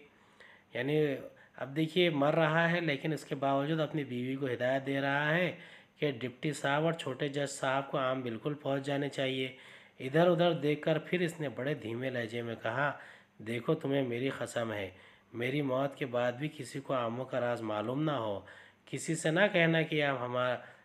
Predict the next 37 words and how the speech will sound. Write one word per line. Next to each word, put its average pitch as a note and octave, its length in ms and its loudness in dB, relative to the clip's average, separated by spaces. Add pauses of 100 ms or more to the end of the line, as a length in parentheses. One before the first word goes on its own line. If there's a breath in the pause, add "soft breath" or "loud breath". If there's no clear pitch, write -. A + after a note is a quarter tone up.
(160)
ये C3+ 80 0
आम C3+ 260 2
हम C#3+ 200 -2
बाज़ार A#2 400 0
से C#3 160 -4
ख़रीद A#2+ 340 -4
कर D3 140 -2
लोगों A#2 340 -2
को B2+ 120 -6
भेजते G#2 440 -8
थे। A2 320 -6 (460 loud breath)
कोई D3+ 140 -2
पूछे D3+ 400 -6
तो E3+ 140 -2
यही D3 240 2
कहना D#3 380 0
कि F3 140 0
दीनानगर D3+ 640 0
में D3+ 100 0
हमारे C#3 280 -2
बाग C3+ 360 0
हैं। F3+ 320 2 (340 loud breath)
बस D3 200 -2
और C#3+ 220 4
देखो, E3+ 340 0
जब C#3+ 180 0
मैं C#3+ 140 0
मर C3 240 -2
जाऊँ D#3+ 240 2
तो F3 100 0
छोटे C3+ 340 -6
जज C3+ 160 -2
साहब A#2 440 -4
को C3+ 100 -8
ज़रूर C#3 320 2
इत्तला G#2+ 300 -2
देना।" F2+ 360 -4